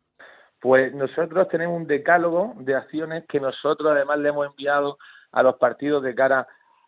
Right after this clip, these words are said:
a las nuevas elecciones que vamos a tener en nuestro país, tanto municipales como generales, y básicamente, eh, se lo digo muy resumido, nosotros es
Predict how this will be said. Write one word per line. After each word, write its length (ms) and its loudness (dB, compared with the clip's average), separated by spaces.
a 100 4
las 120 2
nuevas 280 2
elecciones 400 -4
que 120 -4
vamos 280 0
a 60 -2
tener 300 -4
en 40 -10
nuestro 580 0
país, 320 0
tanto 280 -4
municipales 400 0
como 180 -2
generales, 480 4
y 100 -4
básicamente, 1000 2
eh, 40 -14
se 120 -10
lo 60 -2
digo 180 2
muy 140 -2
resumido, 520 -4
nosotros 400 0
es 160 0